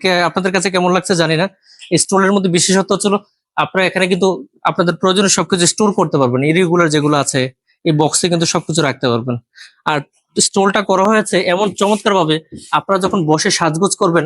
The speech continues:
এটা কিন্তু স্ট্যান্ডার্ড সাইজে করা আছে, নিচু হয়ে যাবে না, আপনারা পুরো বডিটা কিন্তু আসবে, আপনার বুক থেকে শুরু করে ফুল বডিটা কিন্তু, আহ, মিররে লুক করবে। আপনারা কিন্তু বসে সাজগোজ করতে পারবেন, আপনারা আপনাদের মেকআপ গুলো এখানে,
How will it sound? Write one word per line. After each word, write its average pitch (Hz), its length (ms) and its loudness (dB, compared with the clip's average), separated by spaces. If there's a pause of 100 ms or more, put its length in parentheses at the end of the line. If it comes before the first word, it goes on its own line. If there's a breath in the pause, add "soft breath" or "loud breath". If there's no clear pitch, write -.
(140)
এটা 170 160 -2
কিন্তু 175 200 -2
স্ট্যান্ডার্ড 185 380 -2
সাইজে 160 300 0
করা 165 200 2
আছে, 120 140 -8 (1400 soft breath)
নিচু 220 360 2
হয়ে 226 200 2
যাবে 160 180 2
না, 123 160 0 (340)
আপনারা 190 280 0 (220)
পুরো 240 180 2 (160)
বডিটা 185 400 2
কিন্তু 202 240 0
আসবে, 123 220 -2 (400)
আপনার 170 220 -2 (220)
বুক 185 220 0
থেকে 226 140 0
শুরু 233 240 0
করে 226 140 2 (180)
ফুল 220 180 0 (100)
বডিটা 185 360 2
কিন্তু, 196 200 -2 (460 soft breath)
আহ, 135 220 0 (100)
মিররে 175 300 4 (180)
লুক 175 140 0 (100)
করবে। 107 220 -2 (520 soft breath)
আপনারা 165 340 0
কিন্তু 180 140 0 (100)
বসে 156 280 2
সাজগোজ 165 380 0
করতে 170 180 0
পারবেন, 160 260 2
আপনারা 165 220 -2
আপনাদের 160 300 0
মেকআপ 147 260 0
গুলো 165 220 0
এখানে, 156 200 -4